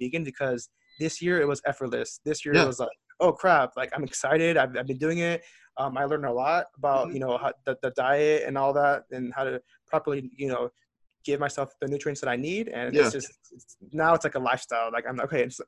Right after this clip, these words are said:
Speaker 1: you know, it's not something that I'm learning. I, I learned it and I just ran with it. So it
Speaker 2: Yeah.
Speaker 1: helped me out a lot.
Speaker 2: Yeah, just what you do at this point.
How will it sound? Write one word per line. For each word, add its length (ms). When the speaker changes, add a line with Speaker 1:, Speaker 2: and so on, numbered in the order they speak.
Speaker 1:
you 60
know, 140
it's 120
not 120
something 180
that 120
I'm 100
learning. 360
I, 180
I 20
learned 260
it 180
and 100
I 100
just 220
ran 180
with 140
it. 200
So 220
it 120
Speaker 2:
Yeah. 100
Speaker 1:
helped 160
me 120
out 60
a 20
lot. 200
Speaker 2:
Yeah, 180
just 180
what 160
you 80
do 220
at 80
this 160
point. 340